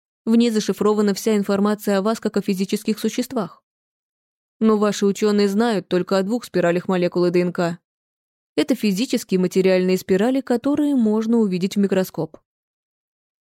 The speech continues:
Но есть еще магнитные или информационные спирали.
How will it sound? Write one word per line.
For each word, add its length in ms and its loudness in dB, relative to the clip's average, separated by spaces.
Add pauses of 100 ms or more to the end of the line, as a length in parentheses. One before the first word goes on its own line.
(120)
Но 140 4
есть 380 0
еще 300 0
магнитные 720 2
или 360 2
информационные 800 0
спирали. 520 -2